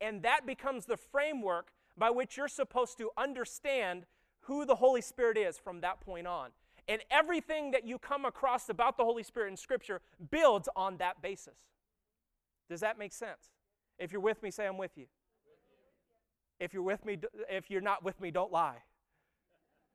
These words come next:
Okay? But here's, here's, here's the point. Anytime a, a word or phrase is used for the first time, it defines the way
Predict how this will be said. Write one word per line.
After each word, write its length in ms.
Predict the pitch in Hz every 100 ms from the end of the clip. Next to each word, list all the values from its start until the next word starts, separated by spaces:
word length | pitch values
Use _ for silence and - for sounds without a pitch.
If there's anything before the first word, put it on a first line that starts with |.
| _ _ _ _ _ _
Okay? 240 | 247 240 247 _ _ -
But 140 | 226
here's, 320 | 262 320 - -
here's, 420 | 240 339 320 -
here's 280 | 202 311 -
the 100 | 262
point. 300 | - 247 160 _ _ _ _ _ _ _ _ _ _ _ _ -
Anytime 600 | 285 359 302 294 277 247
a, 260 | 220 208 -
a 120 | 214 214
word 260 | 247 330
or 40 | 330
phrase 340 | 285 262 208
is 180 | 220 175
used 300 | 240 302 -
for 100 | 220
the 80 | 175
first 280 | 196 156 196
time, 180 | 190 -
it 160 | 233
defines 840 | 233 208 - 302 311 359 359 339 214
the 180 | 190 254
way 540 | 220 240 160 143